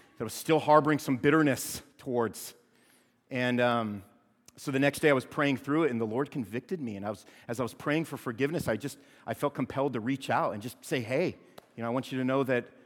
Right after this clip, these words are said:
there's no hard feelings. How are you?" Um, praying for you. It gave me the opportunity to pray for him. But it was hard to do that. It was hard to do that.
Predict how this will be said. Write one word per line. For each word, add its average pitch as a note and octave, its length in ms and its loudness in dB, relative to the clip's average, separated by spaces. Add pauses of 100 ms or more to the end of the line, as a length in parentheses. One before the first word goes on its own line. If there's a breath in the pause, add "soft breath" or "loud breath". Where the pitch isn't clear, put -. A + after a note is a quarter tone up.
(140 soft breath)
there's A#2+ 160 -8
no C3 100 0
hard A#2+ 160 0
feelings. D3 540 0
How - 340 -8
are C#3+ 220 4
you?" D#3 320 2 (480 soft breath)
Um, A2 460 -2 (760)
praying D3 300 2
for C3+ 160 -2
you. D#3 220 4
It D#3 60 4
gave C#3+ 120 0
me C#3 80 0
the C#3 80 4
opportunity C#3 400 -4
to - 40 -8
pray C3+ 200 -2
for B2 140 -6
him. D3 180 -4 (200 loud breath)
But F#3 120 -4
it F#3 80 -6
was E3+ 140 -2
hard C4 800 12
to A#3+ 120 -4
do C#4 380 4
that. B3 560 8 (960)
It F#3+ 140 -4
was A3+ 120 0
hard A#3 580 4
to A#3 120 -2
do B3 300 0
that. G3+ 420 2